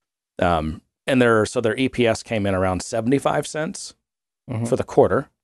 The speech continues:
Speaker 1: So <laughs> very minor, right? But that's, that's non-gaap. Um, gaap E P S was actually negative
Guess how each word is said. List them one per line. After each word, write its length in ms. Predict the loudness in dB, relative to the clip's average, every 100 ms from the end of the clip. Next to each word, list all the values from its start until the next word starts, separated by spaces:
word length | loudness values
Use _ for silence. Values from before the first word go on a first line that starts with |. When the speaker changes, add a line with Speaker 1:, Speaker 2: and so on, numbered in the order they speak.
| _ _ _ _ _ _ _ _ _ _ _ -8
Speaker 1:
So 420 | 0 0 0 -4 _ _ _ _ _ -10
<laughs> 1160 | -4 0 -2 -4 -16 -18 -18 _ _ _ -6
very 380 | -2 2 4 6
minor, 440 | 4 2 0 -2 2
right? 180 | 2 2 2
But 280 | 4 4 4
that's, 360 | 0 0 -4 -6
that's 200 | -2 -2 0
non-gaap. 540 | 2 2 0 -6 -10 _ _ -4
Um, 240 | 0 0 0
gaap 300 | 2 0 0
E 80 | 2
P 120 | 2
S 100 | 0
was 80 | -2
actually 280 | -2 -2 -2
negative 640 | 0 0 0 -2 -4